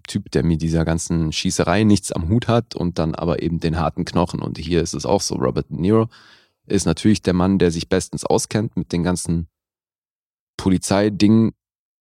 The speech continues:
Und The Duke ist eigentlich voll der harmlose, so Modell-Familienvater, der aber halt ohne es zu wissen dann eben die Buchhaltung für, für irgendwelche Mafiosi übernommen hat und da in was reingerutscht ist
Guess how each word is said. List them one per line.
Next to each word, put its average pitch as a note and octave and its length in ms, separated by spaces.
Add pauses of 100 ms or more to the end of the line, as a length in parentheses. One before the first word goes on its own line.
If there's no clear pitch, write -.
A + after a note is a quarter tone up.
(800)
Und E2+ 280
The E2 100
Duke F2+ 240
ist - 140
eigentlich F2+ 320
voll E2 160
der E2+ 180
harmlose, F2 640
so E2+ 160
Modell-Familienvater, E2+ 1400
der E2+ 280
aber E2 260
halt E2 260
ohne G2+ 440 (480)
es - 280
zu - 180
wissen F#2+ 400
dann F#2 400
eben D#2+ 400 (880)
die G2 80
Buchhaltung F#2 480
für, E2+ 460
für - 180
irgendwelche F2+ 720 (440)
Mafiosi A2 460
übernommen D2+ 560
hat F#2+ 280
und E2 280
da F2+ 280
in E2 180
was E2+ 200
reingerutscht G2 600
ist - 240